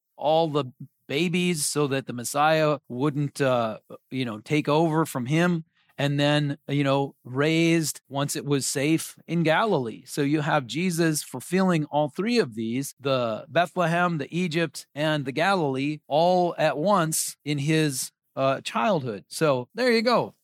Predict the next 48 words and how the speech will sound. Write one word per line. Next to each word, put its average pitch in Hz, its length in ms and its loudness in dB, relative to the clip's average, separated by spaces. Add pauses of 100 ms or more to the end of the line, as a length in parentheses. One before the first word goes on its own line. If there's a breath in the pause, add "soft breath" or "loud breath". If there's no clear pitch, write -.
(140)
That's 208 160 -2
some 202 160 2
interesting 135 460 -2
stuff. 180 360 -2 (180)
Let's - 80 -10
go 185 100 4
to 165 80 2
Micah. 170 640 2
Uh, 123 180 -6
just, 143 340 -4
you 160 80 -2
know, 160 100 4
we're 190 140 4
just 180 160 2
getting 143 180 0
a 139 60 -2
little 127 180 0
sample 135 400 -4
here. 143 180 0
We're 147 100 -6
gonna 135 120 -4
go 127 140 0
to 117 60 -2
Micah 131 580 0 (120)
chapter 143 380 0
five, 139 640 2
verses 139 360 -2
one 139 220 0
through 131 220 -6
four. 165 580 0
And 139 100 -6
we 143 80 0
got 135 240 0
some 127 160 -8
interesting 135 500 -4
stuff. 156 340 0 (160)
Micah 135 240 -6
chapter 131 360 -4
five, 151 400 2
one 139 200 -6
through 127 180 -8
four 180 520 0
says, 175 300 0
"Marshal 208 400 0
your 202 120 0
troops 208 340 -4
now, 220 240 4
city 214 480 -2